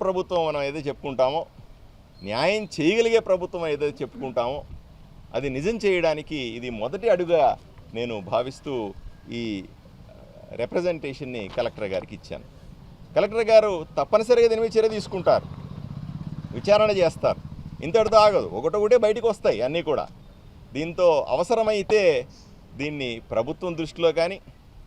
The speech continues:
లేదా మిగిలిన దర్యాప్తు సంస్థలు ఏదైతే సీడీ, ఆ, ఏసీబీ ఉంది, ఎందుకంటే దీంతో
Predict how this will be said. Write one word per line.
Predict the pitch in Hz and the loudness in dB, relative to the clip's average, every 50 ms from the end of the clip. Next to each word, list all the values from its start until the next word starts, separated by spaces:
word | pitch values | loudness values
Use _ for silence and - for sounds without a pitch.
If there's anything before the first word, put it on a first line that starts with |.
| - - | -8 -4
లేదా | 127 147 160 151 127 117 117 | 0 2 2 2 2 0 -4
మిగిలిన | 127 143 165 208 175 247 240 240 220 175 156 | -6 -6 -6 -6 -4 -2 0 0 0 0 0
దర్యాప్తు | 165 170 190 202 202 196 - 202 170 | 0 4 6 6 6 4 2 -2 -6
సంస్థలు | - 170 143 143 - - - 107 76 - - - - - - - - - - - - - - - - - - - - - - - | -2 -2 -4 -4 -4 -2 -2 -2 -2 -2 -8 -20 -20 -20 -20 -20 -20 -18 -18 -18 -20 -20 -20 -20 -18 -18 -18 -18 -20 -20 -14 -10
ఏదైతే | 101 107 120 135 143 143 175 170 165 147 123 - - - - - - - - - - - | -8 -6 -4 -6 -6 -4 -2 0 0 0 0 -2 -8 -16 -20 -20 -20 -20 -20 -20 -20 -16
సీడీ, | - 117 123 135 139 156 160 156 156 127 71 85 113 120 | -10 -8 -8 -6 -4 -4 -4 -4 -4 -6 -6 -2 0 2
ఆ, | 113 117 117 113 107 107 101 101 98 98 92 87 107 131 | 2 2 2 0 0 -2 -4 -6 -8 -8 -6 -6 -6 -6
ఏసీబీ | 135 175 170 156 170 175 175 175 | -4 -4 -4 -2 0 0 0 -2
ఉంది, | 175 175 185 190 - - - - - - - - - - - - - - - - - - - - - - - - - - - 107 | -2 -2 -4 -4 -4 -6 -16 -20 -20 -20 -20 -20 -20 -20 -20 -20 -20 -20 -20 -20 -20 -20 -20 -20 -20 -20 -20 -20 -20 -18 -12 -10
ఎందుకంటే | 139 165 170 190 196 170 | -8 -6 -4 -4 -4 -2
దీంతో | 156 160 160 147 156 | -4 -4 -6 -6 -8